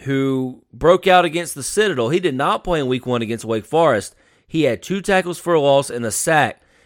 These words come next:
in his freshman debut, and he really showed off how well he moves for a three hundred and five pounder. Now, what's important about what these three have done is it has sort of changed what very well could have been a weakness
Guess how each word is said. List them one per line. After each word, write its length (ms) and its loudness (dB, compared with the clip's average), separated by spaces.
in 120 -4
his 200 -2
freshman 720 -2
debut, 800 -2
and 160 -4
he 100 -6
really 420 2
showed 340 2
off 180 2
how 160 2
well 360 2
he 180 -4
moves 580 0
for 220 -2
a 60 0
three 240 -2
hundred 220 -2
and 120 -8
five 400 -4
pounder. 640 -2
Now, 240 4
what's 160 0
important 420 4
about 200 4
what 180 4
these 200 -2
three 260 -4
have 180 -6
done 440 -2
is 160 -8
it 120 -2
has 160 -4
sort 340 0
of 80 -6
changed 840 -4
what 200 2
very 300 2
well 200 4
could 440 2
have 200 -2
been 240 0
a 140 -4
weakness 840 -4